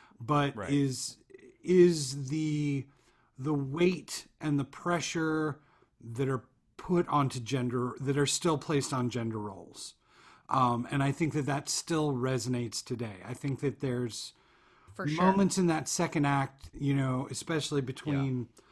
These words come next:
Speaker 2: Yeah.
Speaker 1: um, you know, Victoria and Lynn and, and Martin and, and Edward, all of them
Speaker 2: Yeah.
Speaker 1: that are just like, whew.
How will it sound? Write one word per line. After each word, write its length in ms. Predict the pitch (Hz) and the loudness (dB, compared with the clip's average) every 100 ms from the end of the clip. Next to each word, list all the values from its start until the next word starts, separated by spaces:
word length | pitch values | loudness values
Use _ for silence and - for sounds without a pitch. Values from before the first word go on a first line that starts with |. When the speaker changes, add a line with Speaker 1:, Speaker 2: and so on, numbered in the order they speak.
| _ _ - | _ _ -6
Speaker 2:
Yeah. 80 | |
Speaker 1:
um, 480 | 127 117 110 104 101 _ - | -4 -2 -4 -6 -10 _ -12
you 140 | - 139 | -2 0
know, 60 | |
Victoria 720 | 120 123 - 165 156 147 143 135 | 0 -4 -4 0 2 4 2 0
and 240 | 131 120 123 | -2 -2 0
Lynn 500 | 143 139 135 131 123 _ _ _ | 2 2 2 -2 -4 _ _ _
and, 520 | 143 156 147 139 - - | -4 0 2 0 -4 -10
and 440 | - 147 135 127 - | -2 0 2 0 -2
Martin 720 | 135 139 139 123 120 110 120 110 - | 0 2 0 -2 -4 -4 -8 -10 -4
and, 420 | 135 123 117 98 | -2 -2 -4 -6
and 180 | 147 151 | -6 -2
Edward, 380 | 151 143 113 95 - - - - | -2 -2 -4 -8 -20 -20 -16 -2
all 200 | 175 175 | 2 2
of 100 | 147 | 2
them 300 | 139 127 123 | 2 2 2
Speaker 2:
Yeah. 80 | 131 | 0
Speaker 1:
that 100 | 131 | 0
are 120 | 127 | -2
just 300 | 131 127 - | -2 -4 -2
like, 440 | 123 120 - - | -4 -4 -8 -2
whew. 140 | 190 | -2